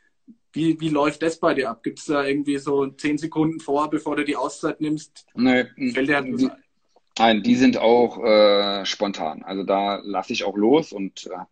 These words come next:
Speaker 2: keine Kamera irgendwo im Hinterkopf, dass da was ist und da musst du doch so oder so dastehen.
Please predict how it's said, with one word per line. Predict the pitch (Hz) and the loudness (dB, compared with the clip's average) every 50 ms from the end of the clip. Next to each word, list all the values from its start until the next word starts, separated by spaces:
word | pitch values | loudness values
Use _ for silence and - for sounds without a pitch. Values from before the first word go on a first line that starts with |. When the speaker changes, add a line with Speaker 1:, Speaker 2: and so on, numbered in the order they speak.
| _ _ - | _ _ -8
Speaker 2:
keine | - 101 101 98 92 | -4 -2 -2 -2 0
Kamera | - - 104 113 131 131 120 123 120 120 113 110 104 98 - - _ | 0 0 2 2 2 2 4 4 2 2 2 0 -4 -6 -10 -14 _
irgendwo | - - - 107 110 110 110 98 104 104 101 101 | -20 -14 -8 -6 -6 -4 -4 -4 -4 -2 -2 -4
im | 98 104 101 95 | -6 -8 -10 -6
Hinterkopf, | 110 113 113 123 104 - - 117 107 - - - | -6 -4 -2 -2 -2 0 0 0 -2 -2 -4 -6
dass | - 92 - - | -6 -6 -2 0
da | 95 95 95 | 0 2 2
was | 98 95 - - | 2 0 0 -2
ist | 120 123 117 - - 90 | -2 -4 -4 -4 -6 -8
und | 90 92 90 | -8 -6 -6
da | 87 90 98 98 90 92 95 | -4 -2 -2 -2 -2 -4 -6
musst | - - - - - | -8 -10 -10 -6 -4
du | 110 | -2
doch | 98 101 95 | 0 0 0
so | 90 107 110 | 0 2 2
oder | 117 113 107 95 | 4 4 4 2
so | 95 113 120 | 2 2 2
dastehen. | 123 117 117 - - 117 113 120 120 - | 4 2 2 2 0 0 0 0 -2 -4